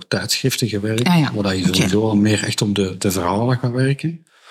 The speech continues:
Speaker 1: Los van het genre van het interview of zo in de journalistiek, maar waar
Speaker 2: Ja.
Speaker 1: je toch naar de, de goede verhalen, portretten, naar, naar figuren die aanspreken.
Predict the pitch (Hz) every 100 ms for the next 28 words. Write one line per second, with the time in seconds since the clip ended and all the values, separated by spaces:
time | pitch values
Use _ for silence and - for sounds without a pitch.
0 | - - - - - 107 98 92 92 -
1 | 104 104 98 98 98 101 101 101 85 104
2 | 104 104 113 107 104 104 104 101 - 107
3 | - 87 - - - - 180 170 175 131
4 | 107 113 110 98 120 110 98 92 113 113
5 | - 107 - 101 120 107 92 95 104 -
6 | 107 92 107 113 110 107 104 107 - 113
7 | 110 113 -